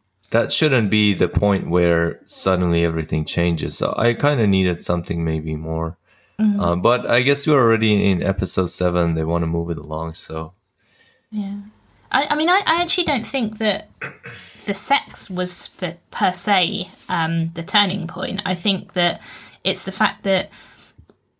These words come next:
Speaker 2: you know, and what's great is we got Ilian's backstory. We watched him murdered, murder his family,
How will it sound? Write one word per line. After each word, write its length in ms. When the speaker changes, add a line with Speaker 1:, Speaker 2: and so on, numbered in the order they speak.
Speaker 2:
you 120
know, 260
and 120
what's 180
great 260
is 100
we 80
got 220
Ilian's 300
backstory. 600
We 140
watched 320
him 200
murdered, 380
murder 300
his 180
family, 440